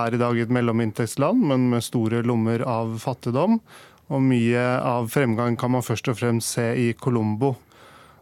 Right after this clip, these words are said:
Og det er her også noe av motsetningen mellom den, eh, sittende statsministeren og den påtroppende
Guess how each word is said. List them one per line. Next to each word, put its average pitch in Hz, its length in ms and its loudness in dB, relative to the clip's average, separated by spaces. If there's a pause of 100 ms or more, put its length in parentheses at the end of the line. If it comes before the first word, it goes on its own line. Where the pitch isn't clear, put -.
(100)
Og 127 420 0
det 131 80 2
er 123 140 -2
her 135 260 2
også - 260 -4
noe 117 300 2
av 120 80 0
motsetningen 123 800 0
mellom 120 560 0 (540)
den, 120 340 2
eh, 120 420 0
sittende 117 600 -2
statsministeren 127 760 -2
og 117 220 -2
den 113 300 0 (180)
påtroppende 120 720 -4